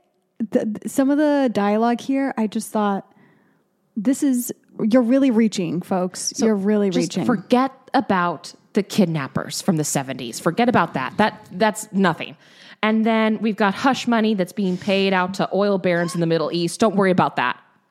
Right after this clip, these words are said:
Speaker 1: Yep.
Speaker 2: Don't worry about that. Because now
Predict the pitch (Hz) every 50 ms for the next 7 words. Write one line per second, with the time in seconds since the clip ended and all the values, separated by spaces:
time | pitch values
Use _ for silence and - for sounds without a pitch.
0 | _ _ _ - 226 202 - - - - 196 208 220 220 202 175 160 151 - 151
1 | 139 135 - - - - - - - _ _ _ _ 233 214 - 240 233 220 214
2 | 196 208 202 202 226 277 339 370 330 277 233